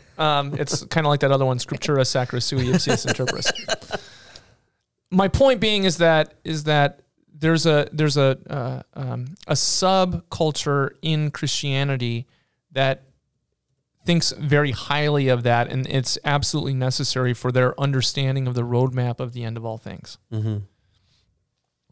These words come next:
Speaker 1: Catholics, Lutherans, Orthodox, um, basically the Orthodox, the Catholic, and the Protestant, um, um, wings of Christianity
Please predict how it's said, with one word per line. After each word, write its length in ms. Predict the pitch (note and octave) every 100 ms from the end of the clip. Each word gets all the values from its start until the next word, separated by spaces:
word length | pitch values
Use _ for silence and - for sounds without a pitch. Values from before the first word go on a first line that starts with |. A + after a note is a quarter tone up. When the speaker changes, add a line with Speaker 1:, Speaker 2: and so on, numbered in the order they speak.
| _ - - - - _ _ _ -
Speaker 1:
Catholics, 540 | E3 E3 F#3 - - -
Lutherans, 800 | D#3+ D#3+ D3+ D3+ D3+ - - - _ _ _ _ _ _ _ _ _ _ -
Orthodox, 800 | G3 D#3 C#3 D3 - - - - _ _ _ _ _ _ -
um, 420 | B2+ A#2+ A2+ A2+ _
basically 520 | D3 C#3+ - C#3+ B2+ -
the 360 | - C3 B2 -
Orthodox, 640 | E3+ F#3 F3+ D#3 D#3 -
the 100 | D3
Catholic, 500 | - C#3+ C#3 C3+ C3+
and 200 | - C3
the 60 | B2
Protestant, 840 | - C3+ C#3 D3 - D3 C3 - _ _ _ _ _ _ _ _
um, 600 | C#3+ B2+ B2 A#2+ A#2+ A#2+ - _ _ _ _ -
um, 500 | C3+ B2 A2+ A2 - -
wings 560 | D3+ D3 E3+ D3 C#3 -
of 160 | C3+
Christianity 760 | - C#3 - C3+ B2 C3+ D#3